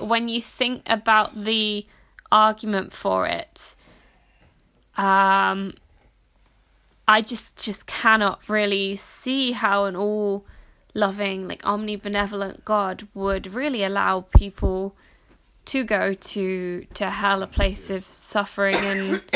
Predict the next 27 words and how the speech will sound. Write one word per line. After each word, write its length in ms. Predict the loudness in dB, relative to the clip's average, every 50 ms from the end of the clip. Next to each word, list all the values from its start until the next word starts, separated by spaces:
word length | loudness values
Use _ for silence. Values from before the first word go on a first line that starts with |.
| -4 -4 -8
<coughs> 280 | -16 -12 -12 -10 -4
like, 240 | -4 -4 -4 -4 _
pain. 600 | -12 0 2 2 2 2 0 -4 -6 -6 -6 -8 -8 _ -20 -20 _ _ _ _ _ _ _ _ _
Um, 1300 | 2 4 6 6 6 6 6 4 4 4 4 2 2 2 2 2 0 0 0 0 -2 -2 -2 -4 -6 -6 -8 -12 -14 -12 -12 -14 -14 -14 -16 -16 -16 -20 -20 -20 _ -20 _ _ _ _ _ _ _ _ _ _ _ _ _ _ _ _ _ _ _ _ _ _ _ -20 -2 _
I 160 | 4 4 4
don't 300 | 4 2 0 0 0 0
know. 460 | 0 2 2 2 0 -2 -4 -6 -8 -10 _ _ _ _ _ -20 -20 _ _ _ _ _ _ _ _ _ _ _ _
It's 280 | 0 0 0 -2 -4 -4
a 40 |
difficult 440 | -2 -2 -2 -4 -4 -2 -2 -2 0
one, 180 | 0 -2 -2 -2
I 80 | -2
guess. 480 | -2 0 0 0 -2 -2 -4 -6 -6 -6 -10 _ -20 _ _ _ _ _ _ _ _ _ -20 -20 -20 _ _ -4
But, 400 | 0 0 0 0 -4 _ -2 2
uh, 440 | 4 4 6 6 4 4 4 2 0 -4 -12 -20 -20 _ _ _ _ _ _ _ _ _ _ _ _ _ _ _ _ _ 2 2
anyways, 440 | 2 4 4 4 4 4 4 2
I 100 | 0 0
think 400 | 2 2 2 2 2 -2 -6 2
the 80 | 2 4
main 280 | 6 6 6 4 4 2
point 340 | 2 2 4 4 2 0
of 120 | -4 -2 0
this 220 | 2 2 2 0
is 120 | 0 2 4
I 160 | 6 6 6
would 140 | 4 2 0
say, 500 | 0 4 4 6 6 4 2 0 -2